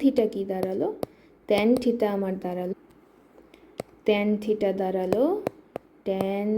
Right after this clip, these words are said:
theta হলো B by A, B by A। তাহলে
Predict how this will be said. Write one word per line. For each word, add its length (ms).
theta 360
হলো 260
B 20
by 200
A, 20
B 20
by 160
A। 20
তাহলে 200